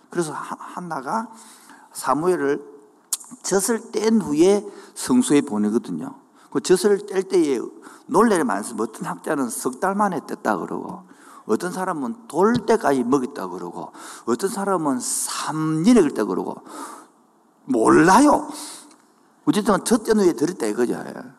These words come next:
그리고 봅시다. 그리고 이 장 이십일 절에 보면 하-, 더 보너스를 더 많이 줬죠. 세 아들과 두 딸까지 주었습니다. 그래서 사무엘이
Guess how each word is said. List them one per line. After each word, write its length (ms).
그리고 680
봅시다. 600
그리고 320
이 140
장 180
이십일 320
절에 200
보면 680
하-, 340
더 260
보너스를 520
더 120
많이 160
줬죠. 540
세 340
아들과 720
두 260
딸까지 520
주었습니다. 640
그래서 200
사무엘이 1000